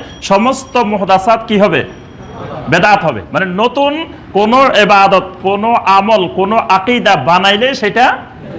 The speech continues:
বেদাত। নবী সাল্লাল্লাহু আলাইহি ওয়াসাল্লাম বলেছেন, "কুল্লু মুহদাসা", যত নতুন বানানো হবে সবগুলাই বেদাত। আর সব বেদাত হলো দলালাহ, গোমরাহি। আচ্ছা, আমরা আল-, ব্যাখ্যাটা পরে করতেছি, আগে হাদিসগুলো শুনি। তাহলে এই হাদিসে আমরা বেদাতের সংজ্ঞা পাইছি।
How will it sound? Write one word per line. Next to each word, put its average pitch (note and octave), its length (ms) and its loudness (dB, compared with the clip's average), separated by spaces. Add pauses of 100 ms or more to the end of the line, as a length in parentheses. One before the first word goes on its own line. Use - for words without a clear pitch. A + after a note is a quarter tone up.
(100)
বেদাত। E3+ 340 2
নবী F3+ 160 0
সাল্লাল্লাহু G#3+ 60 0
আলাইহি - 0 -
ওয়াসাল্লাম A3 180 2
বলেছেন, A3 200 -2
"কুল্লু D4+ 480 2
মুহদাসা", G3+ 640 2 (340)
যত B3+ 220 2 (140)
নতুন C4 380 2
বানানো G#3 360 4
হবে F3+ 280 2
সবগুলাই G3+ 540 2 (440)
বেদাত। C3+ 340 2 (800)
আর D#3 120 2
সব F#3+ 580 2
বেদাত E3 360 0
হলো A#3+ 320 -2 (300)
দলালাহ, D#3 500 4 (180)
গোমরাহি। B2+ 440 2 (680)
আচ্ছা, D3 220 0
আমরা F3+ 220 4
আল-, F3 280 0 (100)
ব্যাখ্যাটা G3 440 -2
পরে A3+ 220 0
করতেছি, F#3 360 -2
আগে D#3 160 2
হাদিসগুলো E3 480 0
শুনি। B2+ 260 -4
তাহলে D3+ 240 -4
এই G#3 220 2
হাদিসে B3+ 420 0
আমরা A3 260 2
বেদাতের G3+ 460 2
সংজ্ঞা G3 360 0
পাইছি। F#3+ 380 -2